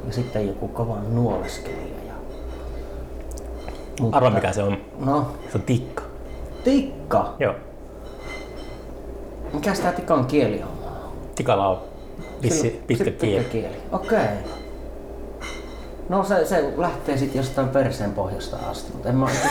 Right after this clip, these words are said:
Speaker 2: <laughs>
Speaker 1: eikä kun, o, kai sillä on. Nokkii niitä koloja ja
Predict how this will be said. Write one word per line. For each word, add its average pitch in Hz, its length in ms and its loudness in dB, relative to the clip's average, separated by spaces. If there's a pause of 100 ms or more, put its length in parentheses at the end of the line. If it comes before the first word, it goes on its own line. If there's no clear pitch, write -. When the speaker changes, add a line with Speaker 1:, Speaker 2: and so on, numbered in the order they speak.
Speaker 2:
<laughs> - 280 4
Speaker 1:
eikä 226 240 8
kun, 240 260 6
o, 262 160 8
kai 262 180 8
sillä 208 260 4
on. 123 280 4 (240)
Nokkii 160 400 4
niitä 131 240 6 (100)
koloja 113 380 8
ja 95 160 0